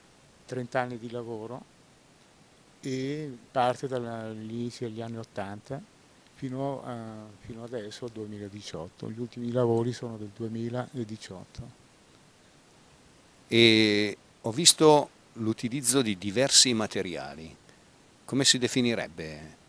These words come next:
Speaker 2: Francesco?
Speaker 1: Ma, eh, diciamo che io sono un artista che parte da un concetto e co-, e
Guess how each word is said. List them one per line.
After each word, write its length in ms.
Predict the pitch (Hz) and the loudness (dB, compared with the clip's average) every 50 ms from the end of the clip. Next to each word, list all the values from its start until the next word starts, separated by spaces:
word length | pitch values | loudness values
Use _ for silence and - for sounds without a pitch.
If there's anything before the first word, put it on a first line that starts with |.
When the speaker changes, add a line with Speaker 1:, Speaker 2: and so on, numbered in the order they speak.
| - - - | -20 -20 -20
Speaker 2:
Francesco? 600 | - - - 67 - - - - - - - - - - - - - - - - - | -20 -18 -10 -6 -4 -4 -2 -4 -6 -6 -10 -16 -18 -20 -20 -20 -20 -20 -20 -14 -8
Speaker 1:
Ma, 320 | 127 123 135 139 131 - | -2 0 2 2 0 0
eh, 180 | - 120 120 110 110 107 - - - - - - - - - - - - - - - _ - - | -4 -8 -8 -8 -8 -10 -12 -14 -18 -18 -20 -20 -20 -20 -20 -20 -20 -20 -20 -20 -20 _ -20 -18
diciamo 480 | - 123 113 - - 131 131 135 131 117 | -16 -14 -12 -6 -2 -2 0 0 -2 -4
che 120 | - 131 | -6 -6
io 120 | 123 131 | -6 -6
sono 240 | 131 - 135 131 123 | -6 -6 -6 -4 -4
un 100 | 120 120 | -4 -4
artista 380 | 120 110 - - 135 120 - 127 | -6 -6 -6 -6 -8 -6 -6 -8
che 80 | 110 | -8
parte 360 | 110 - - 131 127 - - 127 | -6 -2 0 0 0 0 -2 -4
da 80 | 123 | -4
un 100 | 123 117 | -4 -4
concetto 720 | - - 135 131 - - 127 110 110 110 - - 143 143 - - | -2 -4 -4 -4 -2 0 0 0 0 -2 0 0 0 0 -2 -6
e 120 | 120 117 | -8 -6
co-, 280 | - - 117 117 110 107 | -4 -4 -4 -4 -6 -6
e 520 | 107 120 120 113 117 117 107 107 110 107 | -6 -6 -6 -4 -4 -6 -6 -8 -10 -10